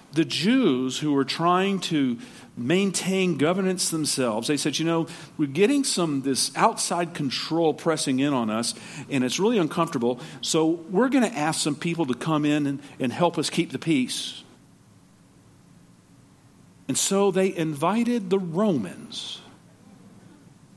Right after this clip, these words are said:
"Dear Rome, would you mind coming in and help us keep the peace?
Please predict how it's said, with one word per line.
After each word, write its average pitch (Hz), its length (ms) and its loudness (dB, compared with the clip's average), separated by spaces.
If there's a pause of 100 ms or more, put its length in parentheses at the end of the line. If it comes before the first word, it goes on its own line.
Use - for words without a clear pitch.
(640)
"Dear 269 280 4
Rome, 123 640 0 (1400)
would 202 140 2
you 311 120 4
mind 302 280 4
coming 214 280 4
in 190 160 4
and 160 100 2
help 156 260 0
us 143 140 0
keep 160 240 -2
the 127 80 -2
peace? - 760 -2